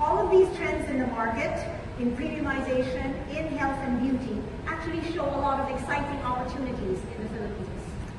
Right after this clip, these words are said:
Now that I shared with you a little bit about my home, which is the Philippines, I'd like to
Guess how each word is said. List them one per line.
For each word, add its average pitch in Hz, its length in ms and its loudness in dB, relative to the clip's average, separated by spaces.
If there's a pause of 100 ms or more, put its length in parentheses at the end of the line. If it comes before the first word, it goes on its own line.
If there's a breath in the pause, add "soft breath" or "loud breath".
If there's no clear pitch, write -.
(260)
Now 320 240 4
that 370 140 6
I - 200 4
shared 302 360 4
with - 160 2
you 269 180 4 (120)
a 254 100 2
little 339 240 4
bit 285 240 2
about 247 340 4
my 226 140 2
home, 247 420 2 (380)
which 226 100 -4
is 247 140 -2
the 226 80 -2
Philippines, 254 560 -2 (920)
I'd 269 180 0
like 302 200 4
to 339 60 2